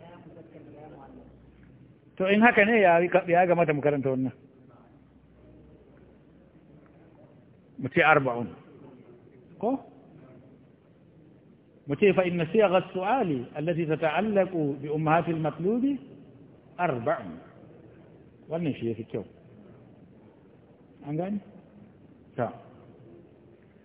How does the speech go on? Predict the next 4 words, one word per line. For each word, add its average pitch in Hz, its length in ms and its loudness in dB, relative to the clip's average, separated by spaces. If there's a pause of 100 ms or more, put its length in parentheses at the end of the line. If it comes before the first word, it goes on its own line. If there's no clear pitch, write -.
(920)
Aduha 226 440 6
na 233 120 2
farkon 247 460 0
su 269 220 -2